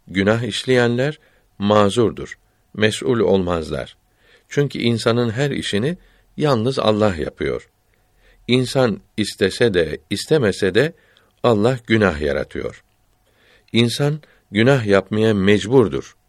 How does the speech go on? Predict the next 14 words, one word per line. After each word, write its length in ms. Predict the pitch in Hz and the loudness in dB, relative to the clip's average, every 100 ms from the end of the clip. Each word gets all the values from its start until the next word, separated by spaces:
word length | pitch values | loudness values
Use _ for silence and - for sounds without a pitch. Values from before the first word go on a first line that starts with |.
| _ | _
diyorlar. 520 | 73 73 65 64 - _ _ _ _ _ _ _ _ | -4 -2 -4 -8 -12 _ _ _ _ _ _ _ _
Bu 120 | 110 127 | -4 2
sözleri 560 | 123 104 90 92 85 | 4 4 4 0 0
küfürdür. 640 | - 85 85 67 62 - _ _ _ _ _ _ _ _ - | -6 -4 -4 -4 -8 -16 _ _ _ _ _ _ _ _ -6
Bunlara 560 | 104 120 113 120 143 160 _ _ _ 101 | 0 2 4 4 2 -2 _ _ _ -2
mürciye 720 | 107 107 95 87 104 107 76 | 4 4 4 2 4 4 2
de 160 | 69 - _ - | -2 -6 _ -2
denir 300 | 90 92 123 | 0 0 -2
ki, 300 | - 151 151 _ _ _ - | -2 -4 -4 _ _ _ -8
mel'undurlar. 1080 | 92 101 90 82 120 78 71 64 64 - _ _ _ _ _ _ _ _ _ 101 | 0 4 4 2 0 -2 -8 -10 -12 -12 _ _ _ _ _ _ _ _ _ -4
"Günah 340 | 120 180 185 - _ _ - | 2 2 2 -2 _ _ -2
insana 460 | 107 98 113 110 | -2 0 2 2
zarar 420 | 90 90 82 87 85 | 2 2 2 2 2
vermez. 560 | 82 82 104 - - | 2 0 -2 -4 -10